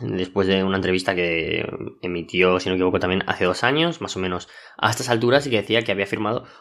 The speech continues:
otros dos años. Así que, ah, estamos a las expensas de saber si estas luchadoras renuevan, pero en el caso de perder a Donna Purrazzo,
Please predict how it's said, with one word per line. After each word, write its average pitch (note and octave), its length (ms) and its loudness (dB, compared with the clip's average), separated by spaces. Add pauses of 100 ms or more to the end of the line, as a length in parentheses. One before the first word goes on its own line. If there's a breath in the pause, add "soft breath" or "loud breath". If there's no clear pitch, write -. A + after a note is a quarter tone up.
(160 loud breath)
otros C3 460 2
dos C3+ 260 2
años. G#2 460 0 (240 soft breath)
Así B2 240 -2
que, D3+ 140 6
ah, B2 180 4
estamos B2+ 420 0
a G2+ 60 2
las F#2+ 160 -4
expensas F3+ 420 2
de G#2 80 2
saber C#3 260 2
si A2+ 100 -4
estas G#2+ 180 -4
luchadoras G2+ 460 2
renuevan, C#3 540 4
pero G#2 200 2
en F#2+ 60 -2
el F#2+ 40 -4
caso - 180 0
de D3 60 2
perder D3 220 4
a C3 80 6
Donna A#2 200 4
Purrazzo, G#2+ 500 0